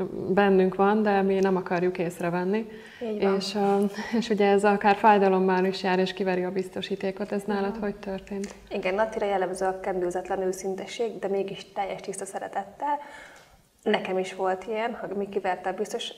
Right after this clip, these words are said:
Speaker 2: biztosítékomat. Ez ugye az, hogy én tehetetlen, <laughs> hát tehetetlen vagyok, ugye játszom az áldozat szerepét, hogy én egy úgymond, ö,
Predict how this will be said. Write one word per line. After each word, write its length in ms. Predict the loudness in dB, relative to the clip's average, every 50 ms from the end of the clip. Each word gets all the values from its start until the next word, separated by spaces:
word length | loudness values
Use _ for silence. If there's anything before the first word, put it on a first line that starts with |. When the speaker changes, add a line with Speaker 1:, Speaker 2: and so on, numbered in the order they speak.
| -16 -10 -6
Speaker 2:
biztosítékomat. 1040 | -6 -6 -4 -6 -8 -8 -2 2 2 2 2 0 -2 -2 0 2 2 2 0 -2 -8 -14 -18 -20 -20 -18 _
Ez 200 | -10 -8 -6 -6
ugye 380 | -4 -2 0 0 2 2 0 0 -4 -8 -14 -18 -20 -20 _ _
az, 200 | -6 -6 -6 -6
hogy 80 | -6 -4
én 160 | -4 -4 -4
tehetetlen, 540 | -4 -4 -4 -4 -2 -4 -4 -4 -4 -6 -6 -6 -8
<laughs> 60 | -8
hát 280 | -8 -6 -4 -2 -4 -2
tehetetlen 540 | 0 2 2 2 4 2 0 0 -2 0 0
vagyok, 420 | 0 0 0 0 0 -2 -4 -8 -16 -16 -18 -20 -20 -20 -20 _ _ -16 -10 -4
ugye 100 | -2 0
játszom 420 | 2 2 2 0 -2 -4 -4 -4
az 140 | -2 0 0
áldozat 440 | 2 2 2 2 0 -2 -2 -4 -4
szerepét, 720 | -2 0 2 2 0 0 0 0 2 2 0 -2 -6 -12 -12 -16 -20 -20 -20 -14 -10
hogy 120 | -6 -4
én 160 | -2 -2 -2
egy 200 | -2 -2 -2 -2
úgymond, 420 | 0 0 0 0 0 0 -2 -2 -6 -12 -16 -20 -20 _ -18 -14
ö, 40 | -12